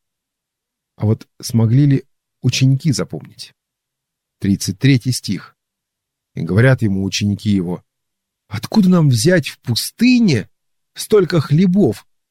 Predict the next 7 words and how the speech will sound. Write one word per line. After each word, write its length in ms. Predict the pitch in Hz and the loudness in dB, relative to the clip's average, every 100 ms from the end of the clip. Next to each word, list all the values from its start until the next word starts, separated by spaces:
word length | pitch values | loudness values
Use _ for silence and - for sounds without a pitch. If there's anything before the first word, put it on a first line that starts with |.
| _ _ _ | _ _ _
чтобы 400 | - - 170 151 | -6 0 2 2
накормить 560 | 147 135 156 165 165 - | 2 0 2 2 2 -2
столько 420 | - 156 139 135 | -4 -2 0 2
народа?" 540 | 143 175 151 104 - _ _ _ _ _ _ _ _ _ _ _ _ _ _ _ | 2 2 2 -2 -6 _ _ _ _ _ _ _ _ _ _ _ _ _ _ _
Говорит 420 | 110 107 123 117 110 | -2 2 2 2 0
им 160 | 101 | -4
Иисус: 440 | 101 - 90 - | -4 -6 -8 -12